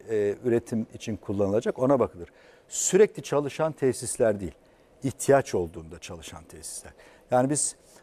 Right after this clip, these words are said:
normalde işte L N G gemileriyle her gün sevkiyat yapıyoruz. Boru gazlarından her gün sevkiyat oluyor. Ama düşünün ki bir anda ülkede yoğun kış şartları var ve talep arttı. O talep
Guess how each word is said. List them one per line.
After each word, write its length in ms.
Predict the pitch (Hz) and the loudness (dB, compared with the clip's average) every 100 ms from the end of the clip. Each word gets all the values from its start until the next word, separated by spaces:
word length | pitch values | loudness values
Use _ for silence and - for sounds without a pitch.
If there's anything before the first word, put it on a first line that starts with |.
| _ | _
normalde 420 | 127 135 139 135 143 | 2 4 6 4 2
işte 320 | - - 139 | -2 0 4
L 140 | 143 | 4
N 40 | 143 | 2
G 160 | 160 | 0
gemileriyle 560 | 143 147 143 135 139 143 | 2 2 4 4 4 2
her 120 | 156 | 2
gün 140 | 147 | 0
sevkiyat 520 | 151 151 139 160 160 151 | -2 0 2 2 0 -2
yapıyoruz. 480 | - 151 90 - - _ _ _ _ _ _ _ _ _ - | -4 -6 -8 -12 -20 _ _ _ _ _ _ _ _ _ 0
Boru 240 | 107 165 | 2 4
gazlarından 720 | 175 139 110 117 110 101 98 | 6 6 6 2 2 0 -4
her 160 | 95 104 | -2 -2
gün 140 | 101 | -2
sevkiyat 580 | 95 - 98 - 95 - | -6 -2 -2 -2 -4 -4
oluyor. 240 | 87 147 - - - - | -8 -10 -10 -18 -12 -4
Ama 200 | 156 156 | -2 -2
düşünün 320 | 165 190 196 | -2 -2 -4
ki 200 | - 196 156 | -4 -6 0
bir 140 | 165 | 4
anda 280 | 156 143 151 | 4 4 0
ülkede 400 | 143 147 143 156 | -2 -4 -4 -2
yoğun 300 | 147 147 156 | 2 2 2
kış 240 | - 165 | -4 -8
şartları 520 | - 131 113 - 113 131 | -2 0 0 0 2 4
var 180 | 185 | 4
ve 80 | 175 | 4
talep 460 | - 143 143 135 - - - | 2 4 4 4 -4 -14 0
arttı. 460 | 110 - _ - - _ _ _ _ _ _ | 0 0 _ -8 -8 _ _ _ _ _ _
O 120 | 190 220 | 2 2
talep 460 | - 156 202 - | 4 4 4 0